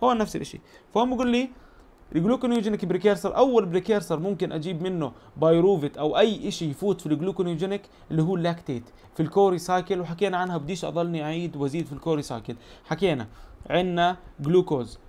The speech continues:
حللنا له بايروفيت، اجت الار بي سيز او المسلز في الاكسرسايز اللي فيش فيه او تو، شو راح تحول بايروفيت؟ للاكتيت. اللاكتيت بلش يزيد في الجسم، معقول يزيد هيك؟ راح يعمل لي اسيدوسز.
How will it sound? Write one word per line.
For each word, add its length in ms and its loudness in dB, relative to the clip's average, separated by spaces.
حللنا 520 2
له 80 2
بايروفيت، 580 2
اجت 240 0
الار 440 4
بي 160 2
سيز 340 -4
او 120 0
المسلز 520 0
في 240 2
الاكسرسايز 880 0
اللي 160 -8
فيش 140 -10
فيه 80 0
او 80 4
تو، 140 -4
شو 120 -4
راح 100 2
تحول 300 2
بايروفيت؟ 440 2
للاكتيت. 520 -2
اللاكتيت 380 -2
بلش 260 2
يزيد 220 -4
في 60 -4
الجسم، 340 -4
معقول 360 0
يزيد 260 0
هيك؟ 240 -4
راح 120 -4
يعمل 240 0
لي 140 -2
اسيدوسز. 640 -2